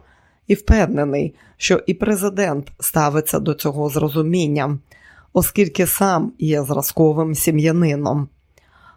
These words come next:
Однак ваша відмова від виконання цього завдання може,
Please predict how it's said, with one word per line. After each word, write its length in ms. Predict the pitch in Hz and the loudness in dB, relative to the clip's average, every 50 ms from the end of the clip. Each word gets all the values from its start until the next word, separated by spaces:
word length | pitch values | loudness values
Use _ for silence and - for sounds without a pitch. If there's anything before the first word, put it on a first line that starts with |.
| _ | _
Однак 440 | - 175 143 165 190 202 196 196 - | -2 0 2 4 2 2 2 0 0
ваша 340 | 185 196 196 190 - - 196 | 0 0 0 2 2 2 4
відмова 680 | 175 185 165 139 151 156 156 160 160 156 170 175 - - | 4 2 0 2 0 0 2 2 2 0 -2 -4 -2 0
від 160 | 165 160 - | -2 0 0
виконання 640 | 147 156 156 - 165 165 156 156 156 160 170 160 147 | 0 -2 2 2 2 2 4 2 2 2 2 0 0
цього 340 | - - 165 147 156 156 143 | 0 0 0 2 2 0 2
завдання 640 | 151 151 143 139 160 160 160 165 170 170 170 165 - - | 0 -2 0 0 -2 0 0 2 2 0 0 -2 -2 -4
може, 640 | 151 151 156 170 175 151 143 165 170 165 165 156 | -4 -2 0 0 0 0 0 -2 -2 0 -2 -4